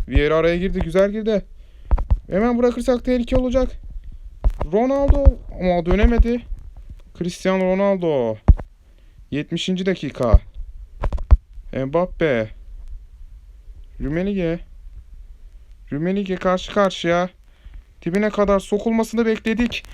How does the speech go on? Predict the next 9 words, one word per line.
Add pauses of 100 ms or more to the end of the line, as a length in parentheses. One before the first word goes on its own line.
(340)
Ama,
ama
bu
gol
yenmemeliydi. (1700)
Gerçekten
bu
golü
yememeliydim.